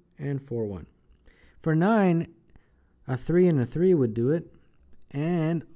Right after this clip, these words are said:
a nine and a one. So don't miss that one. So we've got three, three, and we have nine and a one. For sixteen, let's see, four and a four, that would definitely do it. And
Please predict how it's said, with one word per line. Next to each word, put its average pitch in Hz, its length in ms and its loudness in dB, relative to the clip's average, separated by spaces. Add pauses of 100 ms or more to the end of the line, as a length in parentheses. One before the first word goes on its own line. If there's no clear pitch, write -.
(140)
a 123 120 -6
nine 185 720 0
and 170 120 0
a 151 60 0
one. 110 420 -2 (500)
So 101 220 -12
don't 110 240 -6
miss 110 200 -4
that 110 240 -8
one. 95 160 -8 (560)
So 135 160 -6
we've 127 180 -4
got 120 200 -2
three, 156 240 -4
three, 156 440 -6 (400)
and 131 220 -4
we 117 100 -2
have 117 160 -4
nine 107 440 -4
and 101 120 -4
a 95 40 -6
one. 92 260 -10 (340)
For 147 220 -4
sixteen, 202 800 -2
let's 104 180 -8
see, 110 240 -6 (380)
four 160 240 -2
and 147 100 2
a - 20 -4
four, 165 360 -2
that 127 160 -4
would 110 100 -4
definitely 120 420 -4
do 123 200 0
it. 151 240 -4 (440)
And 123 140 -8